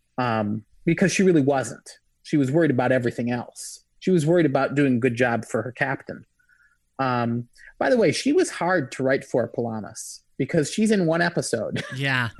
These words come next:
Speaker 2: Yeah.
Speaker 1: So, so you don't necessarily see, m-, I mean, we didn't see really much of her other than, uh, uh, I think she,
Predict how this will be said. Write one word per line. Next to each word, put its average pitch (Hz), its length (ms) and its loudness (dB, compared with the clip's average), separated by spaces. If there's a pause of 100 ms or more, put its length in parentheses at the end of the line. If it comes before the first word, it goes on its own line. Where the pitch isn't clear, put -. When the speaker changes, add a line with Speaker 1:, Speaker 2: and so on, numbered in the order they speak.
(300)
Speaker 2:
Yeah. 123 180 4
Speaker 1:
So, 196 320 2 (300)
so - 160 0
you 233 100 4
don't 233 300 2
necessarily 208 640 2
see, 233 220 -4
m-, 233 180 -4
I 170 80 2
mean, 175 360 0 (600)
we 156 140 2
didn't 233 320 -2
see 196 220 -2
really 165 320 4
much 147 360 2
of 113 140 -2
her 101 340 -6 (320)
other 139 240 0
than, 123 480 0 (160)
uh, 107 240 -6 (160)
uh, 67 220 -10 (680)
I 139 40 -8
think 190 240 -2
she, 202 320 -4